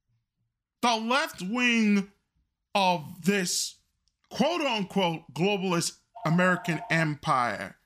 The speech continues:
as it were. Let's get to some of the other news items that happened during the week. I rarely did this there, but I'm gonna do this now just to focus on some of the things that happened this week.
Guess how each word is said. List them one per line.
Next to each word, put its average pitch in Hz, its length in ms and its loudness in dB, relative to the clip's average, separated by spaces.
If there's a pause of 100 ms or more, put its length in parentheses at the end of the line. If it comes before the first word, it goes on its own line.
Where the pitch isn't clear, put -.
(160)
as 151 220 -2
it 127 180 -4
were. 101 460 -6 (500)
Let's 214 280 0
get 208 320 -4
to 175 160 2
some 220 640 0 (100)
of 143 300 -4
the 143 260 -2 (140)
other 185 340 0
news 165 500 2 (120)
items 156 480 0
that 123 200 -2
happened 147 720 -2
during 156 300 2
the 139 100 0
week. 131 360 0
I 131 80 4
rarely 160 520 0
did 151 480 0
this 156 380 2 (800)
there, 180 180 2
but 143 240 0
I'm 143 260 0
gonna 151 220 0
do 156 320 2
this 143 320 0
now 147 240 2
just 139 300 -4
to 151 120 0
focus 143 480 -4
on 127 120 -4
some 139 320 -2
of 123 80 -4
the 120 80 -4
things 131 320 -4
that 123 140 0
happened 139 760 -2 (520)
this 151 340 2
week. 170 460 2